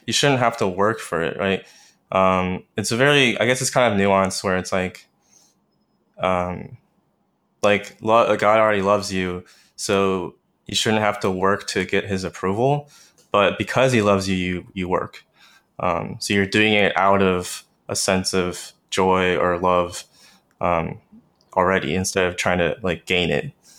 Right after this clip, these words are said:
Um, and that sense of wanting to gain it and to serve, that's the thing that leads to burnout, 'cause you're like, "I'm not doing enough, I'm not serving enough,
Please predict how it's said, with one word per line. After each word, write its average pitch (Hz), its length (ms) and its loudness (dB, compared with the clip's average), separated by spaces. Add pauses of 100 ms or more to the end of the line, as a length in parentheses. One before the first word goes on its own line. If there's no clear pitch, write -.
(280)
Um, 85 580 -2
and 98 200 4
that 101 160 2
sense 110 320 0
of 104 220 2
wanting 98 400 2
to 98 120 -4
gain 95 280 0
it 98 180 2
and 95 100 -2
to - 120 -10
serve, 98 520 -2
that's - 260 0
the 104 80 -6
thing 98 240 0
that 87 160 0
leads 90 200 -6
to 92 100 -6
burnout, 85 380 -2
'cause - 140 -12
you're 95 100 0
like, 87 120 2
"I'm 92 120 2
not 107 240 2
doing 104 240 4
enough, 92 440 2
I'm 92 80 -6
not 92 220 0
serving 95 360 -2
enough, 90 420 -4